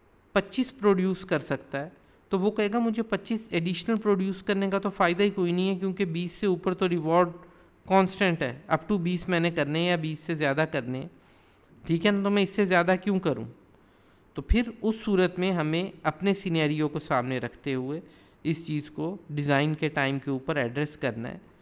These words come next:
और इसको एड्रेस करने के लिए definitely जो हमारी आखिरी स्लॉट होती है उसके अंदर हम थोड़ी सी फ्लेक्सिबिलिटी, अ, मेंशन, अ, रख देते हैं।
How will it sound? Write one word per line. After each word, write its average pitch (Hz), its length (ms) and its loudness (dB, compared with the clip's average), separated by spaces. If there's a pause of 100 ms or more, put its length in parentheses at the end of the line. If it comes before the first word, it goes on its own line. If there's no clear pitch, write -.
(200)
और 151 180 2
इसको 180 260 -2
एड्रेस 175 340 0
करने 151 320 0
के 151 80 -6
लिए 156 180 0
definitely 147 580 -2
जो 147 140 -2
हमारी 139 320 0
आखिरी 135 320 -2
स्लॉट 131 420 -4
होती 123 300 -8
है 135 120 -8 (300)
उसके 151 280 -2
अंदर 143 220 0
हम 143 100 -2
थोड़ी 147 300 -2
सी - 120 -10
फ्लेक्सिबिलिटी, 131 880 -6 (420)
अ, 120 360 -2 (540)
मेंशन, 139 500 -2
अ, 190 60 -10 (540)
रख 143 260 -2
देते 117 280 -6
हैं। 127 220 -12